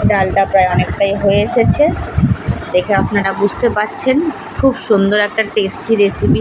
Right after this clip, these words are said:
শেয়ার করছি, আপনাদের অসুবিধা হবে না। অসুবিধা হলে অবশ্যই কমেন্টে জানাবেন, তাহলে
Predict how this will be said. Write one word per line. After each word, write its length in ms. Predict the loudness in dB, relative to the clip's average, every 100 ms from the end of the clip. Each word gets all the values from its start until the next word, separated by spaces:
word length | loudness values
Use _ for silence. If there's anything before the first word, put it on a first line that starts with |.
| -2
শেয়ার 200 | -4 -4 0
করছি, 320 | 0 0 0 0 0 -4 -10 -8 -2 -2 0 -4
আপনাদের 380 | 0 0 2 0
অসুবিধা 400 | 0 2 2 2 0
হবে 220 | 0 0 0
না। 60 | 2 0 -2
অসুবিধা 380 | -2 0 0 0
হলে 140 | 0 0
অবশ্যই 340 | 0 -2 0 0
কমেন্টে 380 | 0 0 -2 0 0
জানাবেন, 400 | 0 0 0 2 2 0 -4 -10 -10 -4
তাহলে 280 | -2 0